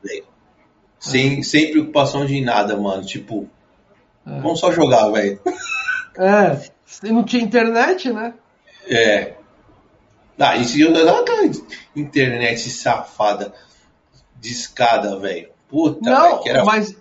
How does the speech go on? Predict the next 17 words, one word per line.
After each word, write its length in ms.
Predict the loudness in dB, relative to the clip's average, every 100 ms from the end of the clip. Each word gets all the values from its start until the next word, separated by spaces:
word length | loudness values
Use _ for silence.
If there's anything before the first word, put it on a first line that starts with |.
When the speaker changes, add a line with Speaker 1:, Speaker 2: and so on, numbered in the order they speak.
| -8
Speaker 2:
mas 260 | -2 0 0
a 100 | -2
época 240 | -4 -16
que 100 | -12
você 80 | -10
ia 140 | -8
em 100 | -8
casa, 420 | -6 -2 -2 -4
você, 640 | -14 -6 -4 -2 -6 -8 -20 -16
é, 220 | -14 -14
tipo, 460 | -14 -16 -10 -10 0
antes 500 | 2 2 0 -2 0
ainda 340 | 2 0 0
não 140 | -4 -4
tinha 200 | -4 -4
internet 600 | -2 0 2 0 0 -4
ainda. 420 | -4 -4 -8 -14